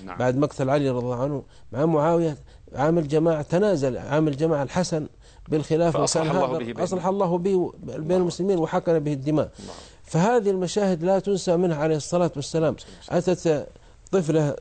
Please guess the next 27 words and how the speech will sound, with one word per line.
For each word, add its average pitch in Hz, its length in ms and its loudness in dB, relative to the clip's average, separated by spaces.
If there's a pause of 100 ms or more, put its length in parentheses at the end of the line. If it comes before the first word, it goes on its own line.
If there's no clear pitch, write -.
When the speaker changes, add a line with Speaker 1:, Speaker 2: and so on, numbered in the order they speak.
(260)
Speaker 2:
صبية - 240 -2
من 170 60 2
Speaker 1:
نستكمل 147 440 2
ال-، 110 500 -2
هذا 107 240 -4
معنا 104 320 -4
الآن 117 200 -2
Speaker 2:
نعم. 131 100 2
Speaker 1:
اتصال 110 300 -6
الشيخ، 107 300 -14 (380)
سنستكمل 110 500 -4
إن 90 60 -14
شاء - 160 -8
الله - 100 -14
الحديث. 104 320 -8
آه، 107 320 -4
معنا 110 460 -4
الأخ - 280 -6
محمد 127 340 -6
من 117 160 -4
مصر، 127 220 -4
تفضل 120 380 -4
يا 110 60 0
أخ - 120 -10
محمد. 123 320 -6 (4000)
أخ - 140 -12
محمد. 131 380 -4